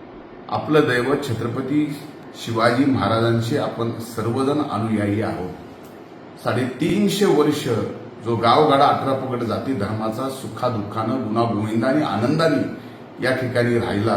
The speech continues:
जपला, आज तो कुठंतरी बिघडवायचा काही जण प्रयत्न करतायत. ते मात्र कृपा करून थांबवा.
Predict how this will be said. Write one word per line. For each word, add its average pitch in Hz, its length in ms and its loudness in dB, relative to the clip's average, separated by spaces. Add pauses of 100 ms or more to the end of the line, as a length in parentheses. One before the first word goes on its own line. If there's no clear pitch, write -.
(140)
जपला, 101 360 -2 (680)
आज 113 160 4 (140)
तो 156 120 -2
कुठंतरी 127 400 -2
बिघडवायचा 117 540 0
काही 113 240 -4
जण 113 260 2
प्रयत्न 110 340 -2
करतायत. 90 440 -6 (460)
ते 143 80 2
मात्र 123 320 2
कृपा 110 420 -2
करून 104 240 -2
थांबवा. 98 420 -2